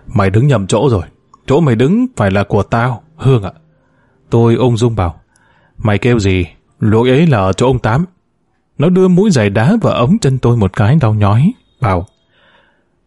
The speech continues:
"Mày chưa hết nợ với tao đâu. Thằng nhà báo, ông quản lý Hotel Thế Giới ạ."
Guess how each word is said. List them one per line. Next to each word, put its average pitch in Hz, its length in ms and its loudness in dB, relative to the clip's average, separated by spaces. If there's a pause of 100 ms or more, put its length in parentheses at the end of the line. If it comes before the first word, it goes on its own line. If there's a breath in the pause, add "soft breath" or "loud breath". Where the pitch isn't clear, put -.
"Mày 104 340 0
chưa 131 160 0
hết 160 140 0
nợ 127 140 0
với 113 100 -2
tao 110 180 0
đâu. 104 140 -2 (440)
Thằng 107 160 -2
nhà 101 120 0
báo, 120 260 -2 (480)
ông 131 260 -2
quản 92 220 -2
lý 123 260 2
Hotel 135 480 0
Thế 131 160 0
Giới 127 260 0
ạ." 139 60 -4